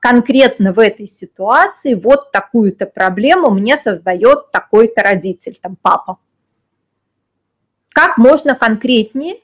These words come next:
потому что все, что у вас идет с маркерами, всегда, никогда, все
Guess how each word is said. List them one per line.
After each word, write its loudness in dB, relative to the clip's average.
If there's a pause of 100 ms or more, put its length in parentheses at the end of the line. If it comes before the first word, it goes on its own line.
(260)
потому 2
что 2 (1500)
все, 2
что -2
у 2
вас -2
идет -2
с -16
маркерами, -2
всегда, 0
никогда, 0
все -2